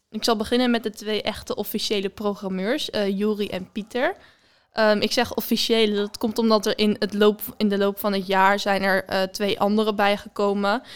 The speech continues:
die niet officieel programmeurs zijn, maar die wel heel erg veel doen met het programmeren. Eh, dat is dan dus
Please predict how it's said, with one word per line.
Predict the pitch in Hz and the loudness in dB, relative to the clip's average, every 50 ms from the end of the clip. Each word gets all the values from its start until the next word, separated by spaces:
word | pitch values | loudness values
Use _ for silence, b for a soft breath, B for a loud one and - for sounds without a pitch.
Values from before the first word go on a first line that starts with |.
| B B B | B B B
die | B 208 208 | B 0 2
niet | 233 247 - | 2 2 2
officieel | - 269 285 277 - - 262 254 | 2 2 2 2 2 2 0 0
programmeurs | - 240 233 233 - 220 220 220 226 220 | 0 0 0 0 0 0 0 0 0 0
zijn, | - 233 233 226 | 0 0 0 2
maar | 226 214 208 | 2 2 2
die | 208 202 | 0 0
wel | 196 202 196 196 202 | 2 2 4 4 4
heel | 202 208 | 4 2
erg | 202 196 190 196 196 | 2 2 0 -2 -4
veel | - 202 202 196 190 | -2 0 0 0 0
doen | 196 196 190 | -2 -2 -2
met | 196 190 190 | -2 -2 -4
het | 190 185 | -4 -8
programmeren. | - 202 196 190 185 185 190 185 185 190 196 202 214 214 220 247 311 339 B B B B B B | -6 -4 -4 -4 -4 -4 -8 -6 -4 -2 -2 -2 0 0 -2 -2 -2 -4 B B B B B B
Eh, | - - 196 185 | -8 -6 -4 -4
dat | 190 190 | -4 -6
is | 190 - | -6 -6
dan | 208 202 196 | -4 -4 -2
dus | 196 202 202 - | -4 -4 -6 -8